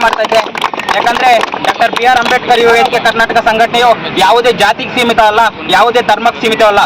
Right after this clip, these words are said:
ಯಾವುದೇ ಜಾತಿಯಲ್ಲೂ ಸಮಸ್ಯೆ ಬಂದ್ರೂ ಸಹ ಆ ಸಮಸ್ಯೆಗೆ ನ್ಯಾಯ ಕೊಡಿಸುವಂತ ಕೆಲಸ ನಮ್ಮ ಸಂಘಟನೆ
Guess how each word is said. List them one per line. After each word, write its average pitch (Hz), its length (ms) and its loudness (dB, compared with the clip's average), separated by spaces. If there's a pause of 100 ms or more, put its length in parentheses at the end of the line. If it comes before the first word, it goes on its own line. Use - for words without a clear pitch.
(360)
ಯಾವುದೇ 262 400 0
ಜಾತಿಯಲ್ಲೂ 247 400 0
ಸಮಸ್ಯೆ 233 320 0
ಬಂದ್ರೂ 220 240 0
ಸಹ 240 100 4 (420)
ಆ 202 40 4 (120)
ಸಮಸ್ಯೆಗೆ 381 500 2 (400)
ನ್ಯಾಯ 240 180 4 (100)
ಕೊಡಿಸುವಂತ 226 380 0 (100)
ಕೆಲಸ 214 160 0 (340)
ನಮ್ಮ 208 100 -2 (100)
ಸಂಘಟನೆ 226 360 0